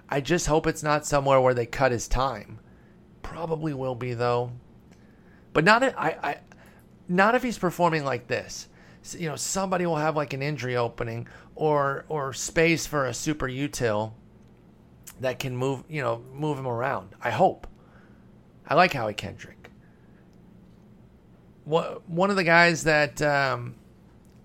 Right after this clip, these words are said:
you know, I really started to get into prospects in the, uh, in the early two thousands. So he's one of, he, he's one of the, uh, early prospects that I followed from start,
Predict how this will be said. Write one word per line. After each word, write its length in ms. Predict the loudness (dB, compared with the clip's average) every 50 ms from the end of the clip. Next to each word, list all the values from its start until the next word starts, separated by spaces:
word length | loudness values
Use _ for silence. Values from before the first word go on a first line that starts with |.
| -20 -20 -20 -20 -20 -20 -20 -20 -20 -20 -20 -12 -6
you 80 | -4
know, 80 | -2 0
I 80 | 2 2
really 400 | 0 2 2 4 4 4 4 2
started 300 | 2 2 2 2 2 0
to 60 | -2
get 160 | 0 0 0
into 180 | 2 0 -2 -2
prospects 840 | 0 4 4 4 4 2 -2 -2 -2 -2 -2 -4 -8 -14 -16 -16 -20 -20 -20 -20 -20 -20 -20 -20 -20 -20 -20 -20 -20 -20 -20 -20 -20 -20 -20 -20 -20 -20 -20 -20 -20 -20 -20 -20 -20 -20 -14
in 240 | -8 -6 -4 -4 -4
the, 360 | -4 -4 -4 -4 -4 -4 -4
uh, 500 | -2 -2 0 0 2 2 2 0 -2 -4 -8 -14 -20 -20 -20 -20 -20 -20 -20 -20 -20 -20 -20 -20 -20 -20 -20 -20 -20 -20 -20 -20 -20 -14 -4 -2
in 140 | 0 2 2
the 100 | 2 2
early 320 | 4 4 4 2 0 -2
two 160 | -4 -4 -6
thousands. 560 | -2 2 2 4 4 2 0 -4 -8 -12 -10
So 160 | -8 -6 -6 -6
he's 300 | -4 -4 -4 -4 -2 0
one 240 | 0 0 2 2
of, 240 | 0 -2 -4 -8 -16 -20 -20
he, 220 | -18 -12 -10 -10 -10
he's 340 | -10 -8 -8 -8 -6 -4
one 160 | -4 -4 -4 -4
of 140 | -4 -6
the, 240 | -8 -8 -6 -6 -4
uh, 220 | -4 -4 -4 -6 -6 -4
early 280 | -2 -2 -2 -2 -4 -8
prospects 640 | -4 0 2 2 2 2 0 -4 -6 -6 -6 -6
that 120 | -6 -6 -6
I 120 | -6 -6
followed 500 | -6 -2 0 2 2 2 2 0 -2 -4
from 240 | -6 -8 -10 -8 -10
start, 380 | -4 -2 -2 -2 -2 -2 -8